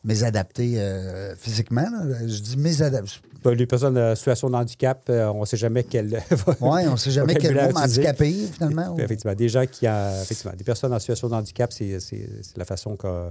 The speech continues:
Speaker 1: Qu'on le dit.
Speaker 2: on le dit le plus présentement. Personnes handicapées aussi, c'est encore l'Office des personnes handicapées du Québec. Donc, je pense que c'est, l'important, c'est reconnaître c'est des personnes.
Speaker 1: Oui,
Speaker 2: C'est
Speaker 1: c'est
Speaker 2: pas
Speaker 1: savoir que ces gens-là sont pas à cent pour cent, euh,
Speaker 2: Non, ce sont des personnes qui ont des capacités.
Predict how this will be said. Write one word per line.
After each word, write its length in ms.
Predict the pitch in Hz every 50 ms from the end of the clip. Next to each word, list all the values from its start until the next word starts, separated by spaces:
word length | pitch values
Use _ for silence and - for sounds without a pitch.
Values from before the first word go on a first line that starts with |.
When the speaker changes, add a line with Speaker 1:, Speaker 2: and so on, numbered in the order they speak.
| - - -
Speaker 1:
Qu'on 140 | - 120 117
le 40 | 107
dit. 180 | 104 123 151 165
Speaker 2:
on 40 | 107
le 40 | 107
dit 100 | 101 117
le 120 | 113 110
plus 240 | - - 123 120 -
présentement. 580 | - 110 113 107 104 92 - - 131 139 139 131
Personnes 340 | - 139 117 - 147 135
handicapées 360 | 123 113 - - 120 107 123 113
aussi, 280 | 104 98 - - 120 113
c'est 100 | - 110
encore 240 | 101 - 110 107
l'Office 320 | 107 101 92 - 123 110 98
des 80 | 107
personnes 260 | - 98 - 107 95 98
handicapées 300 | 95 - - 98 - 104
du 100 | - -
Québec. 320 | - 92 90 101 113 - -
Donc, 200 | 101 98 98 -
je 80 | - -
pense 200 | - 101 - -
que 80 | -
c'est, 260 | - - 98 95 92 -
l'important, 420 | 107 113 110 127 123 - 147 143
c'est 340 | 123 - 110 98 92 95 98
reconnaître 400 | 95 - 98 - 104 113 117 -
c'est 60 | -
des 80 | 92 95
personnes. 200 | - 104 110 131
Speaker 1:
Oui, 300 | 151 151 143 127 110 95
Speaker 2:
C'est 80 | 85 104 104 104
Speaker 1:
c'est 80 | -
Speaker 2:
pas 60 | -
Speaker 1:
savoir 260 | 131 113 131 147 147 -
que 120 | - 127
ces 180 | - - 127 120
gens-là 360 | 110 135 117 107 107 123 139
sont 220 | - - 123 110
pas 240 | - - 135 139 131
à 80 | 113 98
cent 220 | - - 123 120
pour 200 | - 117 95 -
cent, 300 | - - 117 117 120 131 127 - - - - - - - - - - -
euh, 540 | 92 101 90 87 87 87 85 85 85 80 76 - - - - - - - - - 127
Speaker 2:
Non, 160 | 120 110 98
ce 80 | - -
sont 60 | 127
des 80 | 131
personnes 240 | 127 127 - - 139
qui 60 | -
ont 40 | 123
des 100 | 107 110
capacités. 460 | - - 120 - 110 - - - _